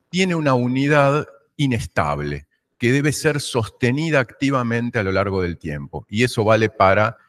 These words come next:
la persona humana, los asterismos, las distintas regiones del cosmos,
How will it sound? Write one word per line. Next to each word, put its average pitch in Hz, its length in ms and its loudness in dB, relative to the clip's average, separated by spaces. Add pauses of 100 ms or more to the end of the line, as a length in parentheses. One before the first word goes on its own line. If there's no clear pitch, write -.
la 90 160 -2
persona 90 400 -4
humana, 156 540 2 (320)
los 92 200 -6
asterismos, 139 1000 0 (120)
las 92 500 -6 (240)
distintas 101 560 -2
regiones 95 380 -2
del 87 180 -2
cosmos, 135 640 2